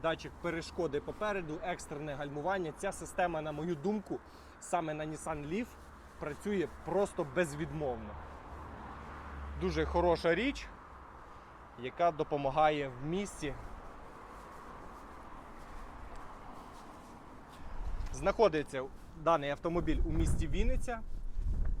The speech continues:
готовий до будь-яких ваших перевірок. Якщо вас зацікавить цей автомобіль, ви хочете отримати детальнішу інформацію, телефонуйте, звертайтеся, надам будь-які,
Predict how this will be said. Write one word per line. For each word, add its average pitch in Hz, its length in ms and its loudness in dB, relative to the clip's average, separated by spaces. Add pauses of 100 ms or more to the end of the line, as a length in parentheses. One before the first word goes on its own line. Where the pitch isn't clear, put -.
готовий 160 420 6
до 135 120 10
будь-яких 139 500 2
ваших 143 380 -2
перевірок. 175 600 -4
Якщо 160 240 0
вас 151 140 2
зацікавить 151 540 6
цей 156 120 2
автомобіль, 160 480 2
ви 143 80 4
хочете - 340 -2
отримати 151 540 2 (420)
детальнішу 156 600 6
інформацію, 196 760 4 (1200)
телефонуйте, 170 680 0
звертайтеся, 170 680 -4
надам 143 440 -2 (100)
будь-які, 151 580 -8